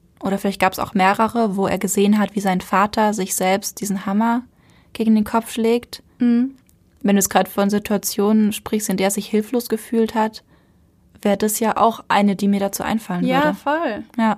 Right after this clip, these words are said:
Speaker 2: Oder sein, sein, sein Vater, der auf seinen Bruder losgeht und er will dazwischen gehen und seine Schwester zieht ihn weg und sagt, „Du, du kannst da nichts machen, so, halt dich da raus.“ Und er lernt wieder, dass er ohnmächtig ist, dass er es aushalten muss. Lernt auch bei der Epilepsie, „Ich muss es aushalten, ich kann's nicht ändern.“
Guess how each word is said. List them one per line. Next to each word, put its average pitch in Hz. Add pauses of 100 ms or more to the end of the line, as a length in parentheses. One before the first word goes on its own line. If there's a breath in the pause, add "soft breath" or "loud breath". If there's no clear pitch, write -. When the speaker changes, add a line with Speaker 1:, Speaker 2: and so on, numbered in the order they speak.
(140)
Speaker 2:
Oder 247
sein, 240
sein, 240
sein 233
Vater, 294
der 240
auf 226
seinen 226
Bruder 294
losgeht 302
und 240
er 240
will 247
dazwischen 269
gehen 269
und 247
seine 233
Schwester 254
zieht 240
ihn 226
weg 269
und 233
sagt, 226
„Du, 220
du -
kannst 254
da 233
nichts 220
machen, 247
so, 247
halt 220
dich -
da 202
raus.“ 220
Und 208
er 226
lernt 226
wieder, 254
dass 247
er 214
ohnmächtig 254
ist, 269
dass 220
er 269
es -
aushalten 247
muss. 277 (260 loud breath)
Lernt 196 (140)
auch -
bei 208
der -
Epilepsie, 247 (220)
„Ich -
muss 196
es -
aushalten, 247
ich 220
kann's -
nicht 214
ändern.“ 269